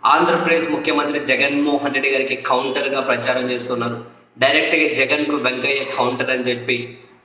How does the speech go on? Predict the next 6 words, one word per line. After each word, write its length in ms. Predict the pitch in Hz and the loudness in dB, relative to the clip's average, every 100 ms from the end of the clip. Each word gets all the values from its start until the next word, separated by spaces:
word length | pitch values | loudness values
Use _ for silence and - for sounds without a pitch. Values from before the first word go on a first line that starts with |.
| - 123 | -4 0
ఆ, 100 | 123 | 2
హెడ్డింగ్స్, 520 | 147 151 160 160 165 | 2 2 2 2 0
బ్రేకింగ్స్ 840 | 147 135 139 139 139 135 143 139 - | 0 2 0 0 -2 -2 -2 -2 -4
వేస్తూ 480 | 120 139 - 151 | 0 0 2 -2
ఉన్నారు. 380 | 127 123 123 - - - - - - 160 | 0 0 -2 -6 -12 -18 -20 -12 2 4
And 240 | 202 196 | 6 4